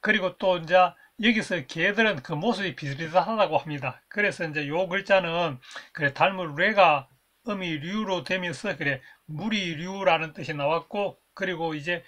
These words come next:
여기는 서로 비슷비슷하니까 그래, 닮다 또는 비슷하다 이런 뜻도 나왔다 합니다. 자, 그럼 무리류 들어가는 낱말은 뭘까요? 그래, 사회과학에 보면은 인류학이 있다 합니다. 그래, 인류, 그래,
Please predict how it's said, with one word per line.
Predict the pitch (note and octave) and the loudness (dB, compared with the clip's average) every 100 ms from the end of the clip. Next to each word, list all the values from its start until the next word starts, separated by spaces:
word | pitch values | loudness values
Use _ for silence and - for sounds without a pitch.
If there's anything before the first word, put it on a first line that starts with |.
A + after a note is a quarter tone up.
| - _ - | -20 _ -2
여기는 | G#3 G3+ F#3 | -2 0 -2
서로 | - E3 E3 - | -4 -6 -6 -6
비슷비슷하니까 | C#3+ C3+ D#3 D#3+ G#3+ F#3 - C#3+ | -8 -6 -8 -8 -8 -4 -2 -2
그래, | C#3 - _ _ | -6 -10 _ _
닮다 | - D3 F3 - E3+ D3 - _ _ | 6 6 4 0 2 2 0 _ _
또는 | F#3+ E3 E3+ C3 | -8 -8 -8 -12
비슷하다 | - B2+ F#3+ F3 | -12 2 4 4
이런 | A3 G3+ | -2 -6
뜻도 | F3 E3+ - F3+ | -8 -12 -10 -4
나왔다 | B2+ C#3+ D3 | -2 -2 -4
합니다. | C#3 B2+ B2 - - - - _ | -4 -8 -8 -10 -20 -20 -20 _
자, | - D3+ C#3+ | 2 4 4
그럼 | - F3+ D#3+ C3+ - - _ _ | 0 0 0 -6 -20 -20 _ _
무리류 | D#3 G#3+ G#3+ F3+ F3 E3 - - | -4 0 0 -2 -4 -8 -10 -6
들어가는 | D3 D#3 G3 F#3+ | 0 4 4 4
낱말은 | E3 D3+ | -4 -4
뭘까요? | C3+ C3+ D#3+ D3+ G3 - _ _ _ _ _ _ | -6 -6 -4 -4 -6 -8 _ _ _ _ _ _
그래, | D#3 C#3+ C3+ - - _ | -8 -6 -8 -14 -20 _
사회과학에 | - - A#3 C#4+ G#3+ A3+ F#3 _ _ _ A3 E3 | -2 6 6 10 12 12 8 _ _ _ -2 -2
보면은 | F#3 F3 D3+ F#3+ - | 0 -4 -4 -8 -6
인류학이 | C4 C#4 B3+ A3+ E3+ F3+ | -2 2 2 2 0 -2
있다 | - C#3 | -8 -6
합니다. | C3+ B2+ | -4 -6
그래, | C4+ | -4
인류, | A3+ G#3+ F3+ C#3+ A#2+ | -2 0 0 -4 -6
그래, | A#2+ | -10